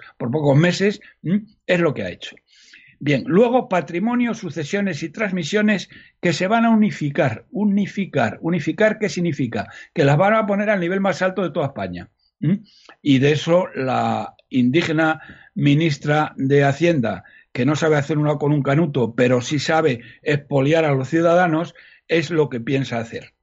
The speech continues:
¿eh? Porque ya lo hizo en Andalucía, que ha colocado estos impuestos, patrimonio, sucesiones y transmisiones al nivel más alto de España, hasta el punto de que ahí aceptar una herencia,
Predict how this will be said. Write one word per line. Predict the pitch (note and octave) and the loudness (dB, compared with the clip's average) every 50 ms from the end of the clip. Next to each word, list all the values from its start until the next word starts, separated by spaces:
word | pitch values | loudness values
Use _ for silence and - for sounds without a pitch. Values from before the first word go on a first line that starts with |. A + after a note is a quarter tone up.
| _ - | _ -8
¿eh? | - D3+ F#3+ - _ - _ _ _ | -6 -6 -6 -6 _ -20 _ _ _
Porque | - A#2 A2 A2 A#2+ A2 | -4 -4 -4 -2 -2 0
ya | A#2 B2+ B2+ | 2 2 4
lo | B2+ B2 C3 | 2 2 0
hizo | A#2+ - C3 | 0 -2 -4
en | A#2 | -2
Andalucía, | A#2+ B2+ B2+ C3+ D3 D#3 C#3+ - F#3 G3+ G3+ A3 A3 - - - - _ _ _ - | -2 0 0 0 0 0 0 0 0 0 0 -2 -4 -8 -18 -20 -20 _ _ _ -4
que | - D#3 | -2 -2
ha | D#3 E3 | -2 0
colocado | F3+ E3+ D#3+ D#3 D3 F#3 F3 E3+ F3 E3+ E3+ F3 - _ _ _ - | 0 0 0 0 0 0 0 0 2 0 -2 -2 -6 _ _ _ -4
estos | F3 F3 - - - D#3+ C#3 C#3 | -4 -4 -4 -4 -6 -6 -4 -4
impuestos, | B2+ B2 B2 F#3 F#3 D#3+ D3 - D3+ D3 | -4 -4 -2 -2 -4 -4 -4 -6 -8 -6
patrimonio, | - - C#3 A#2+ A2+ A#2+ B2+ D3 D#3 D#3+ D#3 D3+ C#3 | -4 -4 -4 -2 -2 -2 0 0 0 0 0 -2 -2
sucesiones | G#2+ B2 A#2 - B2 A#2 - D#3+ C#3+ D3 B2+ A#2+ | -4 -6 -6 -6 -6 -4 -2 0 2 2 0 0
y | B2+ | -2
transmisiones | B2 B2 A2 G#2+ A2+ A2+ A#2 E3 E3 E3 D#3+ D3 D3 - - - - - - | -4 -2 -2 -2 -2 0 2 0 0 2 0 -4 -4 -8 -20 -20 -20 -12 -4
al | - F#3+ D#3+ D3+ | -2 2 4 4
nivel | D3+ D#3 E3+ F#3 F3+ | 4 4 2 0 0
más | D#3+ D3 - - | 0 -2 -2 -2
alto | D3 C3+ C3+ C#3+ B2 | -2 -2 -2 -4 -6
de | A#2+ | -6
España, | A#2 A#2 - A2 G#2+ G2+ G2 G2+ F2 - | -8 -8 -10 -8 -6 -6 -6 -6 -8 -6
hasta | - D3+ C#3+ - D#3 | -4 -4 -4 -2 -2
el | D#3 D#3+ | -4 -2
punto | - A#3+ A3+ A3 A3+ F#3+ F#3+ F3+ - - - - - - _ _ | 2 2 4 4 2 0 -4 -6 -6 -12 -20 -20 -20 -20 _ _
de | - C#3 D3 C#3+ B2+ | -4 0 0 0 0
que | C3+ C#3+ | 0 0
ahí | C#3+ D#3+ F3 F3 - _ _ - | 0 0 0 -2 -4 _ _ -8
aceptar | C#3+ C#3 C#3 - C#3 B2 B2 - G#3 G3 F3+ C#3 - - _ _ _ _ _ _ | -6 -6 -4 -4 -6 -6 -4 0 0 2 0 0 -4 -14 _ _ _ _ _ _
una | - F3+ F3+ F3 D#3+ D#3 | -8 -4 -2 0 0 0
herencia, | D#3 F3 F#3 D#3+ C#3 - C#3 C#3 D3 D#3 - | 0 0 -2 -4 -6 -6 -6 -6 -6 -8 -10